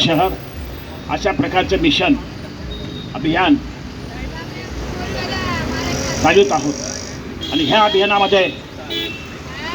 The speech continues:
नागरिक देखील, स्थानिक नागरिक देखील त्या वार्डातील, त्या विभागातील सहभागी होत आहे. आणि त्यामागची भूमिका अशी आहे की आपला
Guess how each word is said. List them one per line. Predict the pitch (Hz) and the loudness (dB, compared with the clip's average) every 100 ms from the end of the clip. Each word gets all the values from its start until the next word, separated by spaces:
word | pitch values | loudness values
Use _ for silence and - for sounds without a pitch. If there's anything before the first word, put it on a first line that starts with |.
| - - | 0 4
नागरिक | - 196 220 208 | 6 6 4 4
देखील, | 196 196 214 220 | 4 4 4 2
स्थानिक | - - 147 190 220 190 | -4 -8 -2 0 0 0
नागरिक | 180 196 190 | 0 0 0
देखील | 185 202 196 | 0 0 0
त्या | 185 | 4
वार्डातील, | 160 160 180 196 190 | 4 6 4 2 -2
त्या | 185 175 | 0 2
विभागातील | 147 170 170 175 147 - - - - | 2 2 2 2 0 0 -10 -10 2
सहभागी | 170 175 185 190 | 6 8 8 6
होत | 156 165 156 | 4 2 2
आहे. | 143 - - - - - - - - - - - - - - - - - - - - - | -2 -4 -12 -14 -14 -14 -14 -12 -12 -12 -12 -10 -8 -8 -6 -4 -4 -4 -2 -2 0 4
आणि | - | 4
त्यामागची | 165 180 196 220 | 4 4 2 2
भूमिका | 185 220 220 | 2 2 4
अशी | 202 196 190 | 4 6 4
आहे | - - - - - - - - - - - - - - - - - - - - - - - - | 2 -4 -14 -16 -16 -14 -14 -14 -14 -14 -12 -12 -10 -6 -6 -4 -6 -6 -4 -4 -4 -4 -2 2
की | - | 4
आपला | 208 - - - - - - - - - - 196 | 6 4 0 -10 -12 -12 -14 -14 -14 -2 4 4